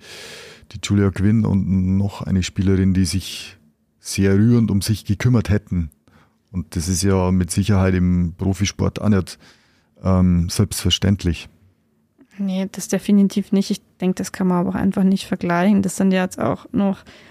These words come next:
Speaker 2: in Anführungszeichen, junge Frauen, die finanziell nicht so abgesichert sind wie die Profis in dem Alter. Die haben halt auch noch keine Familie, auch aus dem Grund, weil du halt einfach selber deinem Sport nachgehst.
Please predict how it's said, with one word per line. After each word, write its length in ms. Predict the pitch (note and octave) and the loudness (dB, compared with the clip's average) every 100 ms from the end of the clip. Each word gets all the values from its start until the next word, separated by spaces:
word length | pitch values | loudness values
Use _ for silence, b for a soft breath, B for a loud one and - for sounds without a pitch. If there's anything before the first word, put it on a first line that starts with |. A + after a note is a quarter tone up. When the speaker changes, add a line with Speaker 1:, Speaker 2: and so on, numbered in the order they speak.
| B | B
Speaker 2:
in 80 | G3+ | -4
Anführungszeichen, 720 | G3+ G3+ G#3 - F#3+ G3 G3 | -2 0 0 0 2 4 4
junge 260 | G3+ G#3 | 4 4
Frauen, 400 | G3+ - G3 G3+ | 0 -2 0 2
die 100 | G3+ | 2
finanziell 440 | G3+ G3+ G3+ - G3 | 0 0 0 0 0
nicht 160 | G3+ | 0
so 80 | - | -2
abgesichert 560 | G#3+ - G3 - - G3+ | -6 -4 -6 -6 -6 -4
sind 180 | - G3 | -2 -2
wie 60 | |
die 100 | G3 | -2
Profis 380 | G3 G#3 G3+ G3+ | -4 -4 -2 -2
in 60 | G3+ | -2
dem 160 | F#3+ | -2
Alter. 400 | - F#3+ F#3+ G3+ B B B _ | 0 0 0 -2 B B B _
Die 120 | G#3 | 0
haben 140 | G3+ G3+ | 2 2
halt 140 | G3+ | 2
auch 100 | G#3+ | 2
noch 160 | G3 G3+ | 0 0
keine 240 | G#3 G#3 | 0 0
Familie, 600 | - G#3 G#3+ A3 G#3+ G3+ | 2 2 2 2 0 0
auch 120 | - | 0
aus 100 | G3+ G3 | -2 -2
dem 140 | G#3 | -2
Grund, 240 | G3+ G#3 | 0 0
weil 140 | G3 G3+ | 0 0
du 80 | G3+ | 2
halt 180 | G3+ | 0
einfach 280 | - G#3 G3 | -2 -2 -4
selber 260 | - G3 A3 | -6 -2 0
deinem 180 | G#3+ G3+ | 0 -2
Sport 400 | - - G3+ G3+ | -4 -6 -2 0
nachgehst. 640 | G3 G#3 - G#3+ G#3+ b | 0 -2 -2 -2 -2 b